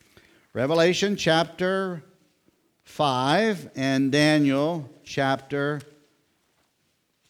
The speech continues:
seven. Are you ready? Are you ready to flip back to Daniel once we read Revelation chapter five? This was the scripture this morning, and the Bible says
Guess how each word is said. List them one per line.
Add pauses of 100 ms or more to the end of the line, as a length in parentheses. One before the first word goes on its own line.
(280)
seven.
Are
you
ready? (520)
Are
you
ready
to
flip
back
to
Daniel
once
we
read
Revelation
chapter
five? (320)
This
was
the
scripture
this
morning,
and
the
Bible
says